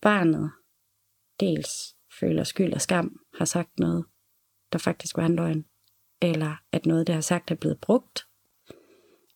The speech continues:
på den her måde, og at barnet trækker sig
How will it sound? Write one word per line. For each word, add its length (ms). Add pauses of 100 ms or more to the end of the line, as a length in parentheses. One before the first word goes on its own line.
på 80
den 180
her 80
måde, 280 (560)
og 60
at 100
barnet 280
trækker 340
sig 180